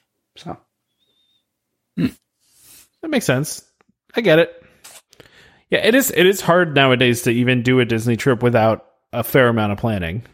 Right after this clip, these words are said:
Speaker 3: right?
Speaker 2: Yeah.
Speaker 3: So, all right, do you wanna, who wants to read Jay's
Speaker 2: Uh,
Speaker 3: question?
Speaker 2: uh, I'll, I'll read Jay's question. Um,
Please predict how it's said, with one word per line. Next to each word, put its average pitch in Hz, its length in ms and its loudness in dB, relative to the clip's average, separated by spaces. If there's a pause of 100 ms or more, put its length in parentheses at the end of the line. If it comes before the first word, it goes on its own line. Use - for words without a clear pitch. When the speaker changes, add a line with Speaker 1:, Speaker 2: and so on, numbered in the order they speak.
(180)
Speaker 3:
right? 104 260 -6
Speaker 2:
Yeah. 82 280 -6 (920)
Speaker 3:
So, 104 280 -8 (2000)
all 147 80 0
right, 123 80 -2
do 151 100 0
you 147 40 2
wanna, 156 220 0
who 139 300 -4
wants 196 200 2
to 165 60 -2
read 151 140 0
Jay's 113 300 -4
Speaker 2:
Uh, - 20 -20
Speaker 3:
question? 101 300 -2
Speaker 2:
uh, 110 160 0
I'll, 147 220 -2
I'll 196 120 2
read 202 180 0
Jay's 90 280 -2
question. 82 520 -6 (140)
Um, 104 560 -2